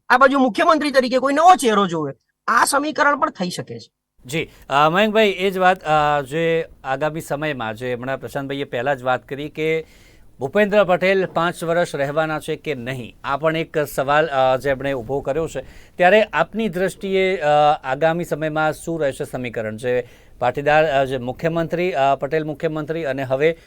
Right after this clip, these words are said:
Speaker 2: પ્રદેશ પ્રમુખ પણ પટેલ, અ, જો આવે છે તો આગામી સમયમાં મુખ્યમંત્રી સહિતના સંગઠનમાં પણ ફેરફારની શક્યતા ખરી?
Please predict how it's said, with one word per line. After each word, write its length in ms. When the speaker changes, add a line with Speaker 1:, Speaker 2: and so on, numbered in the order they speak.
Speaker 2:
પ્રદેશ 320
પ્રમુખ 220
પણ 140
પટેલ, 340
અ, 240
જો 240
આવે 340
છે 260
તો 180
આગામી 400
સમયમાં 420
મુખ્યમંત્રી 540
સહિતના 440
સંગઠનમાં 720
પણ 180
ફેરફારની 600
શક્યતા 400
ખરી? 280